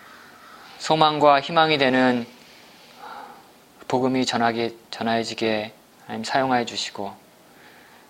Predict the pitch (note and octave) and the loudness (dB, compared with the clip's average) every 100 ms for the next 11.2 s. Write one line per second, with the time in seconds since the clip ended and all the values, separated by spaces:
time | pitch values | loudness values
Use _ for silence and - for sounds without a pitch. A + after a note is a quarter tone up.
0 | - B2+ C#3 D3+ D3+ C#3+ C#3 D3 C#3 C3 | -6 0 2 4 4 4 4 2 2 2
1 | C3 C3 B2+ - D3+ C3 A#2+ A#2+ A2+ A2+ | 2 2 2 2 4 4 4 2 2 0
2 | - _ _ - - - - - - - | -10 _ _ -20 -20 -20 -20 -20 -20 -20
3 | - - - - - - _ - - _ | -20 -20 -20 -20 -20 -20 _ -20 -20 _
4 | - - - - A2+ C3 B2+ B2+ C3 C3 | -20 -20 -14 -10 -4 0 2 2 2 2
5 | B2+ B2+ - - D#3+ D#3 C#3+ C#3 - C3 | 0 -4 -16 -8 -4 2 2 2 0 0
6 | - C3 B2 B2+ A#2 A2+ B2 A#2 A2 - | 2 2 2 2 0 2 0 0 -6 -16
7 | - - - - - - - A#2+ A#2 A2+ | -20 -20 -20 -20 -20 -14 -8 -4 -2 2
8 | C3 B2+ B2 A2 A2 A#2 A#2 A2 G#2 A2 | 4 4 2 -2 -2 -2 -2 -2 -4 -4
9 | G#2+ G#2+ G#2+ - G#2+ G#2 A2 G#2+ G#2 A2 | -4 -6 -10 -8 -8 -6 -8 -8 -8 -8
10 | A#2 A2+ A#2 G#2+ - - G#2 - G2 G2 | -10 -4 -4 -4 -8 -8 -8 -10 -10 -8
11 | F#2+ | -10